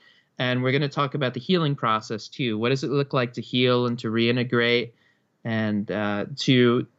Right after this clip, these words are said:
to experience sexuality, uh,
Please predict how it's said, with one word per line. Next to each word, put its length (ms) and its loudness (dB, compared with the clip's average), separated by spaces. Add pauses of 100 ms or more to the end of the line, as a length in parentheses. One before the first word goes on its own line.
to 120 2
experience 960 2
sexuality, 1080 0 (400)
uh, 220 -6